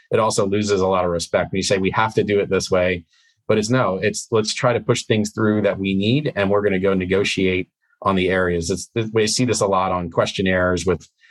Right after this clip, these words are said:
with clients. They try to appease everyone, and it, and that's not always the whole story. I, I think the final point that I would say is that really knowing how to plan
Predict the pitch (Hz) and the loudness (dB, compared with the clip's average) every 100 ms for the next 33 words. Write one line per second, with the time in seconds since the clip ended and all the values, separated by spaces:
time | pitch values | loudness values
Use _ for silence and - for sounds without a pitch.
0 | _ 104 101 107 92 87 80 85 - 92 | _ -2 0 0 0 0 -2 -2 0 0
1 | 90 87 - 95 92 92 92 87 87 87 | 0 -2 0 0 2 2 2 2 0 0
2 | 90 95 - 101 113 113 135 123 120 113 | -2 -4 -6 -2 -2 0 0 2 2 0
3 | 107 101 101 98 95 90 - - 98 80 | 0 0 2 0 -2 -6 -6 0 0 -2
4 | 80 _ - - - _ 123 139 143 156 | -8 _ -20 -20 -20 _ -2 0 0 0
5 | 131 135 131 127 113 117 110 - - 107 | 0 0 0 0 0 0 -2 -4 -2 0
6 | 104 104 - 104 98 98 90 95 90 - | 0 0 0 0 0 -2 -4 -4 -6 -6
7 | - 139 147 123 117 117 113 104 104 104 | -2 0 2 2 2 0 -2 -2 0 0
8 | 90 - 107 107 104 98 | -2 -2 0 2 0 -2